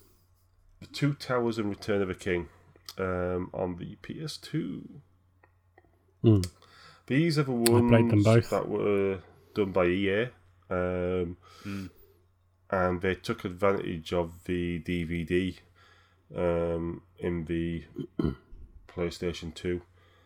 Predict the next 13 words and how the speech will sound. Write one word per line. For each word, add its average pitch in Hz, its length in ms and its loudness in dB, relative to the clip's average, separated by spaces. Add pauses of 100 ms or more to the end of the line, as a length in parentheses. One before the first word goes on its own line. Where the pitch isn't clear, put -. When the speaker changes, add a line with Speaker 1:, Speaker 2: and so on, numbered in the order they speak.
(280)
Speaker 1:
and 87 400 -2
'cause - 160 -8
a 107 60 2
lot 104 120 8
of 95 60 2
Speaker 2:
Hmm. 98 60 -2
Speaker 1:
it - 100 -8
goes 95 240 -2
from 87 500 0 (300)
scenes 101 480 -2
of 92 120 -6
a 90 60 -2
movie 92 520 -4